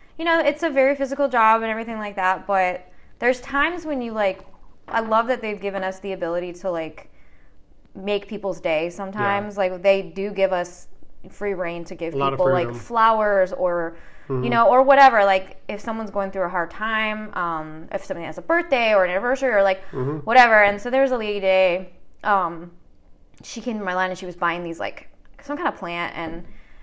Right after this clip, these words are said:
Speaker 1: I, I saw other people buying it, and I was like, "What are you, what are you gonna do with these?" And she had, um, told us that her mother had just got diagnosed with cancer, like, a week ago.
Speaker 2: Oh, wow.
Speaker 1: And she said that they're doing this whole, like,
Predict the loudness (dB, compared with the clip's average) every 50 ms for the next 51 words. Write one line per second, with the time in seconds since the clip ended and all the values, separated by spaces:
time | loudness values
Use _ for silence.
0 | -6 2 4 4 4 4 0 -2 -2 0 2 4 4 4 4 4 0 0 4 6
1 | 6 6 6 4 0 -2 -2 -2 -4 -4 -4 -4 -2 -2 0 0 0 -2 0 0
2 | 0 2 2 0 0 0 0 -2 -2 -2 -4 -4 -6 -6 -6 -4 -4 -4 -4 -4
3 | -6 -6 -6 -10 -12 -12 -12 -12 -14 -14 -16 -20 -20 -20 _ -20 -20 -18 -18 -14
4 | -10 -10 -8 -6 0 2 4 4 4 4 2 0 -2 -2 -4 -6 -8 -12 -14 -14
5 | -16 -16 -18 -20 -20 -20 -20 -14 -2 2 6 6 8 8 8 6 6 4 0 -2
6 | 0 0 0 0 0 0 0 0 -2 -2 0 0 0 -2 -2 -4 -6 -10 -12 -12
7 | -18 -20 -18 -20 -20 -10 0 2 2 2 2 2 0 0 -2 -6 -10 -10 -12 -14
8 | -14 -12 -14 -12 -8 -6 -4 -4 -4 -6 -10 -18 -20 -20 -20 -18 -20 -20 -20 -20
9 | -14 -12 -10 -8 -6 -6 -6 -6 -8 -10 -8 -6 -2 -2 -2 -2 -4 -6 -8 -8
10 | -8 -6 -6 -6 -6 -6 -8 -8 -6 -6 -4 -4 -4 -2 -2 -4 -4 -4 -6 -6
11 | -6 -6 -6 -8 -10 -12 -12 -10 -8 -4 -4 -2 -2 -2 -4 -6 -8 -12 -18 -20
12 | -20 -20 -20 -20 -20 -12 -2 2 4 4 4 2 -2 -8 -18 -18